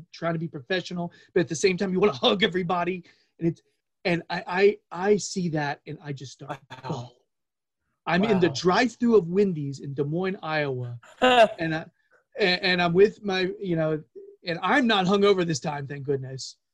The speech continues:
Speaker 1: All right, <laughs> 'cause I couldn't have done it twice in one week. But I see that, I just start weeping, and I watch it,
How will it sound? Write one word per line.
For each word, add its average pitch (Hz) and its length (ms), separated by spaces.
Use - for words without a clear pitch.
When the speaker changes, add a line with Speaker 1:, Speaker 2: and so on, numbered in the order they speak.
Speaker 1:
All 170 100
right, 175 280
<laughs> - 340
'cause 139 200
I - 40
couldn't 190 240
have 156 120
done 160 160
it 147 100
twice 143 280
in 135 60
one 139 120
week. 131 180
But 165 300
I 147 160
see 190 200
that, 175 120
I 156 40
just 143 180
start 156 140
weeping, 151 540
and - 100
I 143 60
watch 147 400
it, 147 300